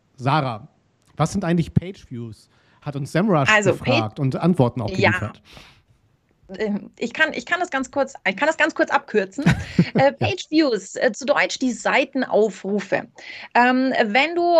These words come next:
Speaker 2: in deinem Google Analytics unterwegs bist, dann gehst du auf den Reiter Verhalten, Website Content, alle Seiten. Und da findest du, äh,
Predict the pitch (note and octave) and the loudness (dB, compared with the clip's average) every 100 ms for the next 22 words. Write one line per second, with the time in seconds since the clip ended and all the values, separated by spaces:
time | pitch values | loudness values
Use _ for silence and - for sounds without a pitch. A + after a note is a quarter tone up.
0 | - C#4 C4+ C4+ C#4 D4 C#4+ C#4 C4+ C4+ | 4 2 0 0 -2 -4 -4 -2 -2 -4
1 | A#3 - - G#3 G3+ F3+ F3+ - - - | -6 -14 -10 -4 0 -2 -4 -12 -12 -8
2 | G3+ A3+ D4 D#4+ D#4+ C#4+ C4 C4 B3+ A#3+ | -4 -2 0 0 2 2 4 4 2 0
3 | A#3+ - A3+ D4+ - D4+ C#4+ B3 F3+ C4 | 0 -6 -2 -2 -2 -6 -4 -4 0 0
4 | C4+ - A#3+ A#3 - G#3+ G3+ G3 F#3+ - | 0 -2 -4 -4 -6 -8 -6 -6 -6 -6
5 | - F#3+ F#3 F3 F3+ F#3+ E3+ D3+ - - | -2 2 2 2 0 0 -4 -8 -12 -20
6 | - - A3+ A3+ A3 C#4 D#4+ - C4+ D4 | -18 -6 -2 2 4 4 2 0 -4 -4
7 | D4 - - B3+ C#4 C#4 | -6 -8 -8 -4 0 0